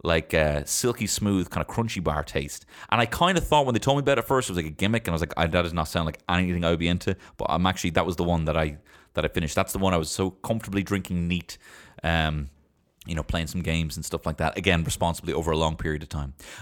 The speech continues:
But now they have a new limited edition release, which is, uh, a, a, a collab with, uh, Rascals Brewing Company. They'd like to do that. They're a cool, disruptive distillery. They like to hang out with,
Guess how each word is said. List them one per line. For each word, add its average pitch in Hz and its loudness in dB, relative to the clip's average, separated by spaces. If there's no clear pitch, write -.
But 120 8
now 180 4
they 185 6
have 117 4
a 98 0
new 151 2
limited 139 2
edition 107 0
release, 95 0
which 92 -2
is, 87 2
uh, 85 2
a, 80 -2
a, 90 2
a 80 -4
collab 110 0
with, 92 2
uh, 80 2
Rascals 113 2
Brewing 98 2
Company. 87 0
They'd 95 2
like 120 -2
to - -16
do 143 -2
that. 143 -4
They're 135 -2
a 135 -2
cool, 185 -2
disruptive 151 -6
distillery. 147 0
They 104 -4
like 123 0
to 127 -2
hang 123 -4
out 120 0
with, 98 0